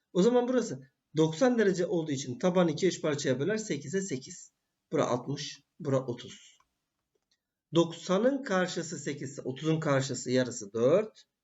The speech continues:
Burada dört kök üç. Şimdi arkadaşlar bakın. Buradaki üçgen odaklanın. D B E üçgenine. E, şimdi bak.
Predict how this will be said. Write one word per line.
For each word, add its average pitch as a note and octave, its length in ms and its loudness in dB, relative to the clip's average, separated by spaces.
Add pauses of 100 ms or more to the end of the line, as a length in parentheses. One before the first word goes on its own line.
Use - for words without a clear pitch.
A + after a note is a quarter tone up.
(360)
Burada A3 360 4
dört C4+ 360 2
kök B3 220 -4 (140)
üç. - 440 -8 (300)
Şimdi G#3 220 0
arkadaşlar F#3+ 440 -2
bakın. - 280 -10 (360)
Buradaki C#4+ 340 0
üçgen C3 240 -2
odaklanın. A#2+ 680 -6
D B2+ 280 2
B A#2+ 300 -6 (220)
E C#3 200 2
üçgenine. B2 680 -4 (1700)
E, B2+ 80 -2
şimdi B3 260 0
bak. - 240 0